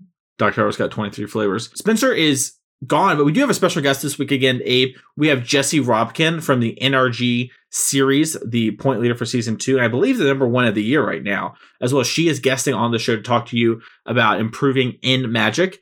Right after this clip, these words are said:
and as well as the B N R. So we're gonna be sure to talk about that exciting news later in the episode with her. It's gonna be super fun. But first, Abe, we need to do always improving. It is the main point of the show. You know, if you're not improving, you're kind of just not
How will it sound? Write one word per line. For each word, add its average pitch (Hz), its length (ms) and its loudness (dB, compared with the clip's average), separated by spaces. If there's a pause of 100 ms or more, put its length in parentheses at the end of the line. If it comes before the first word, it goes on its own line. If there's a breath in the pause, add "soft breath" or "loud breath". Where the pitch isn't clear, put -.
(120)
and 208 420 0
as 143 120 2
well 143 140 2
as 135 100 0
the 135 80 0
B 123 160 2
N 127 60 2
R. 131 120 4
So 143 140 -2
we're 156 60 2
gonna 156 80 2
be 143 60 2
sure 160 200 0
to 147 60 -2
talk 151 120 0
about 113 220 -2
that 120 180 2
exciting 120 400 0
news 113 340 0 (300 soft breath)
later 131 400 2
in 123 100 -2
the 117 100 -2
episode 120 380 -2
with 117 220 -2
her. 117 160 2
It's 113 120 -2
gonna 123 80 -4
be 113 40 -2
super 123 280 -2
fun. 120 220 2
But 120 140 -4
first, 196 280 0
Abe, 160 200 2
we 175 100 -2
need 202 140 -2
to 180 80 -12
do 147 240 0
always 147 300 2
improving. 123 480 0 (460 loud breath)
It - 240 0 (100)
is 170 280 2
the 143 100 2
main 127 460 0
point 127 200 -2
of 113 60 -4
the 113 80 0
show. 113 380 2 (380 loud breath)
You 123 100 -2
know, 107 180 0 (120)
if 127 120 -2
you're 131 100 2
not 127 180 4
improving, 120 540 0 (220)
you're 139 200 -2
kind 165 300 0
of 147 100 0
just 139 260 -2
not 113 280 0